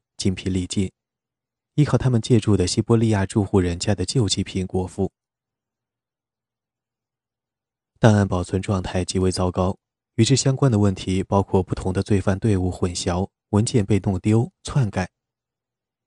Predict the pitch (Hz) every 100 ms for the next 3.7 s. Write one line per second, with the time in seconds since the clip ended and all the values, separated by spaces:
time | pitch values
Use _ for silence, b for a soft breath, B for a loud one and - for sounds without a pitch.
0 | _ - 104 101 98 92 104 90 90 90
1 | 90 _ _ 110 95 90 104 92 95 110
2 | 107 98 90 - 98 92 90 95 92 87
3 | 92 90 95 - 101 92 92